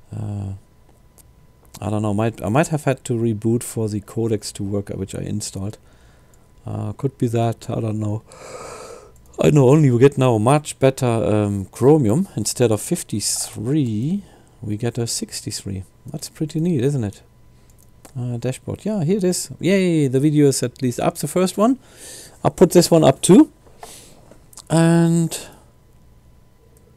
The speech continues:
yeah, so if that video couldn't show you how it works, which is pretty sad. As I said, S B O Tools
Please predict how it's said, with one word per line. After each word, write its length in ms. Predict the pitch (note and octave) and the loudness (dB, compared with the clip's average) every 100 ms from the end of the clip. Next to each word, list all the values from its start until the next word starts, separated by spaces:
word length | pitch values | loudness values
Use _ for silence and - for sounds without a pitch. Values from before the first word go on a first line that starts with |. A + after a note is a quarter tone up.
| _ _ _ _ _ _ _ _ _ _ _ - | _ _ _ _ _ _ _ _ _ _ _ -2
yeah, 260 | D#3 A3+ | 2 2
so 380 | A#2+ D#3 D3 C3+ - - _ - _ _ - | 4 6 8 6 2 -20 _ -20 _ _ -2
if 160 | C#3 | 2
that 140 | D#3 F3 | 4 4
video 260 | F3 F3 D3+ | 4 4 4
couldn't 320 | F#3 E3 D3+ | 2 0 -2
show 300 | - F3+ E3 | 0 2 4
you 420 | D#3 C#3 B2+ A#2 - _ _ _ _ _ - | 6 6 6 2 -6 _ _ _ _ _ -10
how 180 | C3 B2+ | -2 0
it 80 | G#2+ | 2
works, 500 | C3 C3+ C3+ - - - - - - | 4 4 2 -6 -14 -20 -20 -20 -12
which 120 | - C3+ | -4 -4
is 80 | |
pretty 300 | - D#3+ B2+ | 0 -2 0
sad. 240 | - C#3+ A2+ | 0 2 2
As 140 | A#2+ | 0
I 40 | C#3 | 2
said, 200 | D3+ G2 | 2 2
S 140 | C#3 | -2
B 140 | - | -2
O 100 | D3 | -2
Tools 320 | D3 - D3+ | -2 -2 -4